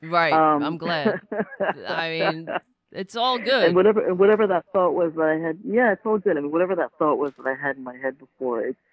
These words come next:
Speaker 2: it, it's just to say that, you know, when, when folks conflate one thing with another, it, it adds to the frustration. It, it, it, it provides a block.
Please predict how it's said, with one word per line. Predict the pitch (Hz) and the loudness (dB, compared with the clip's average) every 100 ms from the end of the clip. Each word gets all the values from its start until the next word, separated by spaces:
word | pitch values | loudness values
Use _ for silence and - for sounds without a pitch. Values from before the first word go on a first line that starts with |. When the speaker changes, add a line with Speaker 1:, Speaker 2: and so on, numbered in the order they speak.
| - - _ _ _ _ - | -20 -20 _ _ _ _ 4
Speaker 2:
it, | 185 | 4
it's | 180 - | 4 2
just | - 180 | 0 2
to | 180 - | 0 4
say | 165 | 4
that, | 160 147 139 113 | 6 6 4 2
you | 143 | -2
know, | 139 | -2
when, | 127 139 | -2 -2
when | 147 156 - | -4 -2 2
folks | 160 - - | 0 0 -8
conflate | 165 - 160 156 139 | -8 -2 2 4 2
one | - 139 147 156 147 | -2 -4 -2 -2 -2
thing | 156 151 143 | -2 0 2
with | 131 | 2
another, | 139 143 143 135 127 - - | 4 4 4 2 0 -2 -6
it, | 131 123 _ | -6 -6 _
it | 143 147 | 0 4
adds | 156 147 - | 4 0 -6
to | 131 | -8
the | 123 | -6
frustration. | - 131 - 139 131 - 123 104 | -4 -6 -4 -2 -2 -4 -10 -6
It, | 104 - | -6 -6
it, | 127 _ _ _ _ _ - | -8 _ _ _ _ _ -8
it, | - - - | -8 -4 -4
it | 135 | 0
provides | 147 143 139 135 | 2 2 2 0
a | |
block. | 131 131 127 | 0 0 0